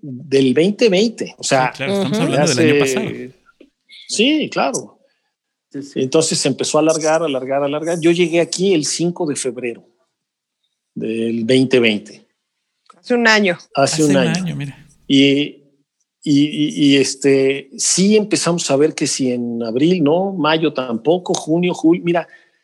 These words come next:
Speaker 1: calculamos porque éramos dos mexicanos, eh, nada más. Ya nada más quedábamos dos. Los otros ya se habían jubilado, ya se, ya habían terminado su, su,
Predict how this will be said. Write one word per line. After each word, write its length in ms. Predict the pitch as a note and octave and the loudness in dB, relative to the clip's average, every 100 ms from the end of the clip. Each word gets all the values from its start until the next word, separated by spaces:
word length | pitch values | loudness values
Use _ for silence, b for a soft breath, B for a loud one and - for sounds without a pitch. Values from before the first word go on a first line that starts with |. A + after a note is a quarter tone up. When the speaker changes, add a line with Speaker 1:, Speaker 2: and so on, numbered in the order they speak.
| b _ _ | b _ _
Speaker 1:
calculamos 760 | - D3+ C#3+ D#3 E3+ G3 F#3+ F#3+ | 0 2 2 2 2 2 2 -2
porque 240 | - C3 | -4 -2
éramos 400 | C#3+ D#3 C#3+ A2+ | 0 0 -2 -4
dos 240 | A2+ D3+ D3 | 0 0 2
mexicanos, 760 | C#3+ - B2 A#2 G2 - - | -4 -6 -10 -8 -8 -8 -8
eh, 80 | A2 | -10
nada 260 | F#2+ A#2 G#2+ | -6 -4 -4
más. 320 | G2+ G2 - | -4 -6 -8
Ya 160 | - C#3 | 0 2
nada 180 | D3+ D3 | 4 2
más 140 | C#3+ - | 0 2
quedábamos 480 | C#3 C3 B2+ A#2 | 2 2 0 -4
dos. 240 | A2 G2 - | -6 -6 -6
Los 160 | G#2+ | -4
otros 200 | D3 C#3+ | -4 -2
ya 100 | C#3+ | 0
se 120 | C3+ C#3 | 2 2
habían 440 | C3+ C3+ C3 A#2 | 2 0 -2 -4
jubilado, 580 | - B2 A#2+ C#3+ F3+ F3 | -4 -2 2 2 4 2
ya 120 | C#3+ | 0
se, 180 | B2 C3 | 0 -2
ya 80 | C3 | 0
habían 260 | C3 C3 B2+ | 0 -2 -4
terminado 500 | A2+ A#2 A#2+ B2+ A#2 | -6 -6 -4 -4 -4
su, 320 | - A2 G#2 | -8 -12 -16
su, 280 | - A#2 A2 | -12 -10 -10